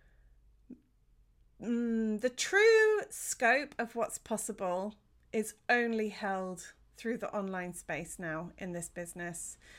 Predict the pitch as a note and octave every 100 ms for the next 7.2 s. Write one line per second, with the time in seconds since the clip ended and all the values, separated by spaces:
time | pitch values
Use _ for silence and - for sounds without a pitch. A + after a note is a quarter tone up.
0 | - - - A3+ G#3+ G#3 - A3 - A3+
1 | A3+ A3 G#3+ G#3 A#3 A#3+ C4 C4+ B3+ C#4+
2 | D4 C4+ B3+ C4+ B3+ A3+ A#3 A3+ A3 A3
3 | - G3 F#3+ G3+ F3+ F3+ F#3+ - - -
4 | G#3+ G#3+ A3 A3 A3 G#3 - G3 F#3+ F#3+
5 | F#3 F#3 E3+ - - F3+ - D3+ - _
6 | - - - - A3+ A3 G#3 - - C4
7 | C4+ B3+